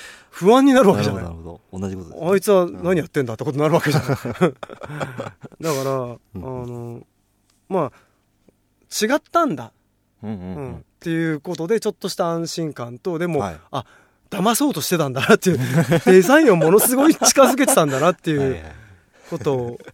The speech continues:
Speaker 1: に対するまた不信感も芽生え。
Speaker 2: はい。
Speaker 1: でも、やっぱ明らかに、
Speaker 2: うんうん。
Speaker 1: あんまり気になら-、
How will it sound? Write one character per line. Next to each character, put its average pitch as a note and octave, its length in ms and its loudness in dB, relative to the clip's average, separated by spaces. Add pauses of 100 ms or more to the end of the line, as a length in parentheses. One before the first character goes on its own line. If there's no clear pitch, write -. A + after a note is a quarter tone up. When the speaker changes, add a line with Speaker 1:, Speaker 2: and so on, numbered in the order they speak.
(160)
Speaker 1:
に E3+ 120 -2
対 F#3 240 4
す - 140 -6
る B2+ 100 -8
ま B2+ 100 -10
た C3 80 -8
不 - 80 -12
信 D#3 180 -6
感 B2+ 140 -8
も A#2+ 80 -12
芽 B2+ 140 -6
生 C3 240 -2
え。 A#2 160 -12
Speaker 2:
は G2 200 -8
い。 D#2 140 -16 (420)
Speaker 1:
で B3+ 120 -2
も、 A#3 340 -2 (340)
や G3+ 80 -2
っ F#3 40 -8
ぱ G#3+ 300 2
明 G3 60 -2
ら A3+ 120 2
か D#3 100 -2
に、 D3 280 -4 (140)
Speaker 2:
う G2+ 60 -16
ん E2+ 80 -18 (100)
う - 40 -20
ん。 E2 100 -20 (200)
Speaker 1:
あ F#3 100 -6
ん A3+ 80 -2
ま A3+ 80 -2
り G#3+ 80 -4
気 - 120 -6
に A#3+ 80 0
な B3 140 -2
ら-、 - 20 -4